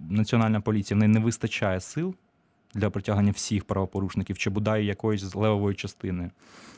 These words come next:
е, ми використовуємо, мабуть, найбільший ресурс, який можемо, це, це наша громадськість, так? Тобто залучати, за-, залучення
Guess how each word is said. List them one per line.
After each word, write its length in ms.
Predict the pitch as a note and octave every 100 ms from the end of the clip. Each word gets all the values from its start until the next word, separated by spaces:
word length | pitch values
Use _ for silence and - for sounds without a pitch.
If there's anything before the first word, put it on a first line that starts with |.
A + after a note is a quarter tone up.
| -
е, 160 | G#2+ G#2
ми 140 | D3
використовуємо, 600 | C#3 - A#2+ - C#3+ B2 A2
мабуть, 360 | A2+ A2+ B2+
найбільший 520 | A2+ A2 G#2 A2+ - G2+
ресурс, 460 | G2 E3 F#3 - - _ -
який 260 | F#2+ G#2+
можемо, 380 | G2+ F2+ F#2 F2+
це, 260 | - B2 A2
це 360 | - G#2 -
наша 240 | G#2+ G#2 G2+
громадськість, 600 | A2 G2+ E2 - - -
так? 200 | G#2+ -
Тобто 240 | - - F#2
залучати, 460 | G2 G#2 G2+ F#2 F2+
за-, 140 | G2+ G#2
залучення 400 | G2+ A2+ -